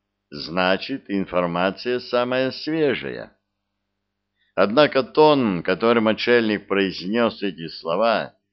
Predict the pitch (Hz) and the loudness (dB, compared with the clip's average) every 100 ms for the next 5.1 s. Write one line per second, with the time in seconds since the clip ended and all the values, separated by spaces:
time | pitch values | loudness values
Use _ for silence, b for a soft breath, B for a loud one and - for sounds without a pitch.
0 | _ _ _ 104 127 - 165 143 143 139 | _ _ _ -2 -2 0 -2 0 -2 -2
1 | 131 131 135 - 78 64 62 58 55 - | -4 -6 -8 -6 -6 -6 -10 -12 -12 -14
2 | _ _ _ _ _ _ _ - 110 175 | _ _ _ _ _ _ _ -4 2 4
3 | 185 190 180 139 107 85 120 156 123 113 | 6 8 8 6 2 0 -2 0 0 -2
4 | 104 110 110 101 104 - 127 113 82 58 | -2 0 0 0 -2 -2 -2 -2 -4 -10